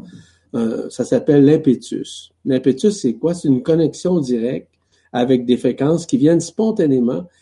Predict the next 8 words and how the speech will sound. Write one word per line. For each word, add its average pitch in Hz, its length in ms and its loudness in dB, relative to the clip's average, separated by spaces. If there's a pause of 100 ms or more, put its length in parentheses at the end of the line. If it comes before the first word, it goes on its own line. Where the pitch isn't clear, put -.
(320)
et 165 160 2
qui 208 140 2
ne 190 120 6
peuvent 220 360 2 (240)
d'être 180 420 -2 (560)
d'aucune 240 320 2
façon 190 640 -2 (100)
altérées, 151 960 2